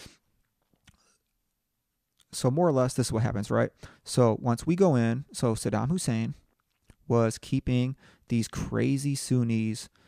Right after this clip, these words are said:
uh, the Al-Qaeda members out. He wasn't letting them in. Then the U S, the military comes in, overthrows Saddam Hussein,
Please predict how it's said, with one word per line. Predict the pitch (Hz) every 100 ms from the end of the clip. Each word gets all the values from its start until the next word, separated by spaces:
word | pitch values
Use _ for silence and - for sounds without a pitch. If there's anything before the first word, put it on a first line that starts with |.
| _ _ _ _ -
uh, | 120 113 110
the | 107
Al-Qaeda | 120 131 143 131 117
members | 113 110 113 - -
out. | 110 - - _ -
He | 123
wasn't | 123 135
letting | 120 107
them | 101
in. | - - _ _ _
Then | 131 151 151 135 - _ _ _ _ _ _
the | 120 117
U | 147 180
S, | 127 131 - - - _
the | 127
military | 131 170 - 127 117
comes | - 123 117
in, | 113 117 -
overthrows | 139 170 185 151 156
Saddam | 180 147 139
Hussein, | 165 - 110 117